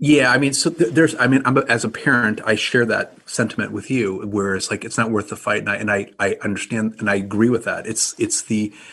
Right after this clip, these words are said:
one of the conversations that I have with my daughter, who's in high school, is,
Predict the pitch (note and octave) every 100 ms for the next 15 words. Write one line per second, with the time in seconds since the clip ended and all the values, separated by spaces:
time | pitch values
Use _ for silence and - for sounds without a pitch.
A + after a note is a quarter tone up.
0 | - - - - _ _ - A#2+ D#3 D#3
1 | A#2+ A2+ A#2 - A2 G#2+ G2 G#2+ F#2+ -
2 | F#2+ A2+ C3+ B2+ F#2 G2 G#2+ - A#2 -
3 | G#2 G#2 G2 F#2+ -